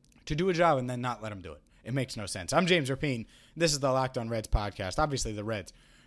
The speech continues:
they lost four to the Cubs over the weekend. I was there on Sunday. Homer Bailey, ugh,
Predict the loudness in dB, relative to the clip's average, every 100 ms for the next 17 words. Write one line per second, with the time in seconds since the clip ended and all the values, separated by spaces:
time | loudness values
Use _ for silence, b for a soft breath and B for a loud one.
0 | b 0 2 0 -2 -6 -6 -4 -4 -2
1 | 0 -2 -2 -6 -6 -6 -6 -6 -4 -2
2 | 0 0 -2 -6 -6 -8 -10 -8 -10 -8
3 | -6 -6 -6 -6 -4 -8 -10 b b b
4 | b 8 8